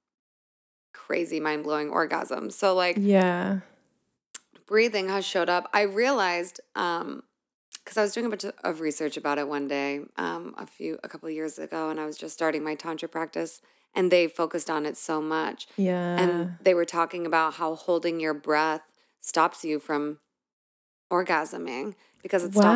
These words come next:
Speaker 2: Wow,
Speaker 1: the
Speaker 2: 'cause
Speaker 1: blood
Speaker 2: so
Speaker 1: flow.
Speaker 2: many, so many women,
Speaker 1: Yeah.
Speaker 2: I'm not sure about men, but I know a lot of women do that.
Speaker 1: I hold, I was like,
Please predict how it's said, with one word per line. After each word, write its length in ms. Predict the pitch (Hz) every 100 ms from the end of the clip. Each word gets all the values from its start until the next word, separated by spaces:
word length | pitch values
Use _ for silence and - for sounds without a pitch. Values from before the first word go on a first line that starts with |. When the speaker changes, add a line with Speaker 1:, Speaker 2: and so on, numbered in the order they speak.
| 247
Speaker 2:
Wow, 80 |
Speaker 1:
the 60 | 185
Speaker 2:
'cause 100 | 240
Speaker 1:
blood 120 | 170 175
Speaker 2:
so 180 | 226 247
Speaker 1:
flow. 80 | 262
Speaker 2:
many, 340 | 302 302 285
so 400 | - - 202 202
many 240 | 214 220
women, 320 | 220 180 180 185
Speaker 1:
Yeah. 240 | 196 202 -
Speaker 2:
I'm 180 | 190
not 140 | 196 202
sure 100 | 226
about 160 | 208 185
men, 220 | 185 202
but 80 | 175
I 100 | 180
know 180 | 180 180
a 20 | 190
lot 140 | 190
of 80 | 185
women 260 | 185 185
do 160 | 185 175
that. 300 | - - - 190 - _ _ _ _ _ _
Speaker 1:
I 100 | 254
hold, 220 | 254 262 - -
I 180 | 214
was 240 | 214 220 208
like, 160 | 226